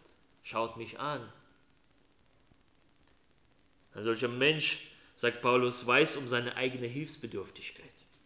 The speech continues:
und zählt nicht vor der Zeit seine Trophäen, „Ich hab das und das und dies und das“, vorzuweisen. Vor Gott gilt das nichts.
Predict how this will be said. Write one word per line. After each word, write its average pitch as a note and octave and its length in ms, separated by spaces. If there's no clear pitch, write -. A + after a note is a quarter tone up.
und C3 180
zählt F#3+ 280
nicht E3+ 280
vor D#3 140
der C#3+ 140
Zeit D#3 360
seine C3+ 240
Trophäen, D3 680
„Ich A2+ 140
hab - 120
das A#2 300
und G#2 120
das G#2 240
und G#2 120
dies A#2+ 200
und G#2+ 80
das“, A#2+ 360
vorzuweisen. A2 760
Vor C3+ 180
Gott E3+ 300
gilt G#3 260
das - 260
nichts. - 440